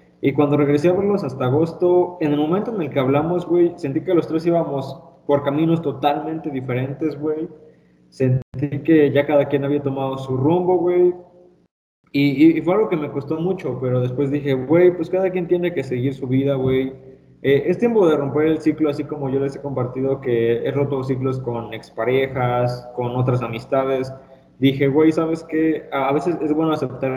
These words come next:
cuando una amistad ya dio lo que tenía que dar, güey, y llegó hasta ahí, güey".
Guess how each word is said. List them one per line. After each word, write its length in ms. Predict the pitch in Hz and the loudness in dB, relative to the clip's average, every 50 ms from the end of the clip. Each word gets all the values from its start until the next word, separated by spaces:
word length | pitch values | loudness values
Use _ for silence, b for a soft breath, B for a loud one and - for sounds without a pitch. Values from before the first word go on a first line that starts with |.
| - 131 | -6 -6
cuando 500 | 131 143 143 139 135 127 131 131 131 127 - _ | -6 -6 -4 -4 -4 -2 -2 -4 -4 -6 -10 _
una 120 | 139 135 | -6 -4
amistad 580 | 131 127 127 131 - - 131 131 131 131 131 - | -4 -4 -4 -6 -4 -4 -2 -2 0 -2 -2 0
ya 180 | - 139 143 135 | 2 2 2 2
dio 200 | 131 139 139 139 | 2 0 0 0
lo 180 | 139 123 131 | -2 -4 -6
que 80 | - 123 | -10 -12
tenía 540 | - - 117 117 120 123 123 120 123 123 - | -12 -12 -14 -12 -8 -8 -8 -8 -10 -12 -8
que 120 | - 131 120 | -6 -6 -4
dar, 260 | 123 120 123 127 131 | -2 0 0 0 0
güey, 480 | 131 131 127 143 143 147 147 147 143 - - - | -4 -4 -4 -2 0 0 0 -2 -4 -8 -10 -8
y 120 | 156 139 | -8 -4
llegó 260 | 123 123 127 117 120 127 | 0 0 0 2 0 -2
hasta 220 | 127 127 - 143 | -4 -4 -6 -4
ahí, 160 | 127 127 131 | -2 -2 -2
güey". 320 | 135 131 135 151 165 185 | -4 -4 -4 -2 -4 -4